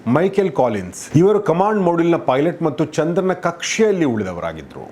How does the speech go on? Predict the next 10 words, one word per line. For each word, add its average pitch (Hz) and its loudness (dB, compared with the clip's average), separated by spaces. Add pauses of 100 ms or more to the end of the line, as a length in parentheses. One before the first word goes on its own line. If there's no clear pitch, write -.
ಅಂದ್ರೆ 135 2
ಅದರ 120 0
ಆರ್ಬಿಟ್ 113 0
ನಲ್ಲಿ 90 -4
ಉಳಿದವರು. 80 -8
ಸ್ನೇಹಿತರೆ, 196 2
ಈ 190 4
ಅಪೋಲೋ 190 2
ಲೆವೆನ್ 131 0 (340)
ಜುಲೈ 196 2